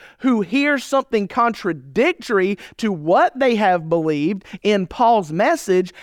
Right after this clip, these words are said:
and then Paul says, "But if you will search the Old Testament, let me show you where. Even the Old Testament points to this person of Jesus and the message of his gospel that I'm telling you about." And so they searched the Old Testament scriptures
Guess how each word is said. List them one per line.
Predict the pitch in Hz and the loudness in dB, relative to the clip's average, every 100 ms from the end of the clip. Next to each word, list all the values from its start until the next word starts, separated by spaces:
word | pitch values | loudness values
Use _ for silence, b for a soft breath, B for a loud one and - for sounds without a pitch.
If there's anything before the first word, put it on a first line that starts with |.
| B | B
and | 233 | 0
then | 220 220 | 0 0
Paul | 254 262 | 0 0
says, | 233 220 190 | 2 0 0
"But | 165 240 | 0 0
if | 240 - | 0 -2
you | 226 | -4
will | 220 196 | 0 -2
search | 185 - 269 330 339 - - | -4 -4 0 2 2 -2 -6
the | 214 233 | -4 2
Old | 220 185 | 2 0
Testament, | - 285 330 - 226 220 B B | -2 -2 -2 -4 -2 -2 B B
let | 247 247 | 0 0
me | 240 | -2
show | - 233 | 0 0
you | 208 202 | 2 0
where. | 202 320 311 233 B - | 0 2 2 0 B -4
Even | 262 294 285 | 0 2 0
the | 247 | 2
Old | 247 233 214 | 2 0 0
Testament | 294 320 - 226 220 | -2 -2 -2 -4 -4
points | - 285 285 | -2 -4 -2
to | - 220 | -6 -2
this | 214 | -2
person | - 262 277 - 247 - B | 0 -2 -2 -2 -4 -4 B
of | - 180 | -2 -2
Jesus | 151 226 311 339 233 214 208 | -2 0 2 0 0 -2 0
and | 220 208 | -2 -2
the | |
message | 196 254 277 226 | 0 0 -2 -4
of | 208 | -4
his | 190 190 175 | -2 -2 0
gospel | 240 320 - 226 | 2 0 -2 -2
that | 214 | 0
I'm | 202 190 | 0 -2
telling | 247 294 330 | -2 0 0
you | 233 | 0
about." | 175 165 160 - B B | 0 2 0 -2 B B
And | 208 | -4
so | - 220 | 0 0
they | 220 202 | 0 -4
searched | - - 294 302 220 | -6 -2 0 -2 -4
the | 240 | 0
Old | 240 294 247 | 2 2 0
Testament | - 277 - 247 202 | -2 -2 -2 -4 -4
scriptures | - 269 330 - 233 | -2 0 0 -2 -6